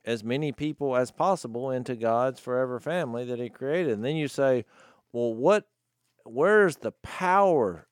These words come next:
gonna come from to do this?" And that's when you get into the Holy Spirit, which gets into the love, joy, peace, patience, kindness, goodness, faithfulness, gentleness, self-control.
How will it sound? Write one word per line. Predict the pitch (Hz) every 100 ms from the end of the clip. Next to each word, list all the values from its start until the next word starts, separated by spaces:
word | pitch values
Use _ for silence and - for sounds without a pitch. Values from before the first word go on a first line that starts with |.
| -
gonna | 131 123
come | 110 139 131
from | 113 127 117
to | 101
do | 92 165 214
this?" | 123 107 127 -
And | 110
that's | 127 151
when | 151 131
you | 120
get | 117 127
into | 117 117 107
the | 101
Holy | 120 117
Spirit, | 101 - 185 180 -
which | 110 -
gets | 123 117 -
into | 120 110
the | 98 95 90 _ _ _
love, | - 120 123 107
joy, | 113 113 113
peace, | - 110 110 -
patience, | - 101 95 104 -
kindness, | 104 104 98 98
goodness, | - 101 98 95
faithfulness, | - 95 92 101 98 92
gentleness, | - 95 98 95 92 - _ _ _
self-control. | - 98 95 - 90 98 95 92